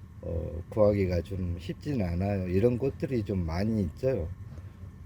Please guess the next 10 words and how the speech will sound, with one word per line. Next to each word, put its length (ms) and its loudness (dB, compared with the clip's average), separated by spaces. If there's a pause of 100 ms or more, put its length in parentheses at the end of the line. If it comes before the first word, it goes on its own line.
(140)
품종에 520 4
따라서 480 0
이제 300 -2
좀 200 -4
있는데, 680 2 (480)
보촌석곡은 1000 2
그렇게, 560 0 (760)
어, 280 -4
많지가 560 0
않아요. 380 -2